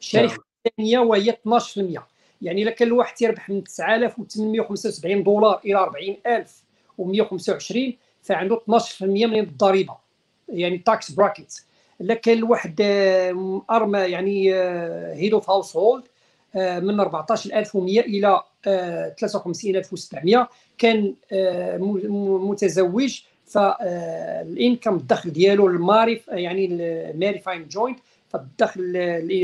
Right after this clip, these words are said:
Speaker 1: الضريبة وهي تسعطاش ألف وسبعمية وخمسين إلى ثمانين ألف وميتين وخمسين. الشريحة الثالثة وهي اثنين وعشرين ألف، آه، اثنين وعشرين في المية. يعني، إلا كان واحد، آه، single،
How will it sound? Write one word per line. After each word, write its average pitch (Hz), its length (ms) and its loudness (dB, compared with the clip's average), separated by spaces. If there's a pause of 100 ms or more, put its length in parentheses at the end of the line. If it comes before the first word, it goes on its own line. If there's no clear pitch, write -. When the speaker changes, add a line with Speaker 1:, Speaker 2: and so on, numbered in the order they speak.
(140)
Speaker 1:
الضريبة 190 480 2
وهي 190 160 6
تسعطاش 190 460 -4
ألف 196 220 -2
وسبعمية 175 300 -4
وخمسين 180 380 -6
إلى 202 80 2
ثمانين 185 440 -2
ألف 208 220 -2
وميتين 180 320 -8
وخمسين. - 440 -4 (260)
الشريحة 233 420 2
الثالثة 233 680 2
وهي 185 340 2
اثنين 226 340 -2
وعشرين 196 400 -6
ألف، 233 340 -4 (520)
آه، 208 160 2
اثنين 233 280 -2
وعشرين 214 280 -6
في 196 120 -8
المية. 214 320 2 (420)
يعني، 185 240 -2
إلا 214 80 2
كان 214 200 0
واحد، 190 320 -2
آه، 180 220 -2
single، 185 580 -2